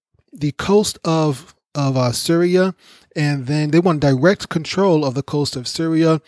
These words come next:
and then influence over in the interior of Syria. That's Damascus and Aleppo, and we'll get into that in a few moments. So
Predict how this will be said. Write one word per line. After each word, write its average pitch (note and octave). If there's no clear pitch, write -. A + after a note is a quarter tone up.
and C#3+
then C#3
influence C#3+
over C3+
in C#3+
the D3
interior C#3+
of A#2+
Syria. A2
That's A2
Damascus B2
and A#2
Aleppo, B2
and A#2+
we'll E3
get D#3+
into D#3
that C3+
in B2
a A2+
few B2
moments. G#2+
So C3+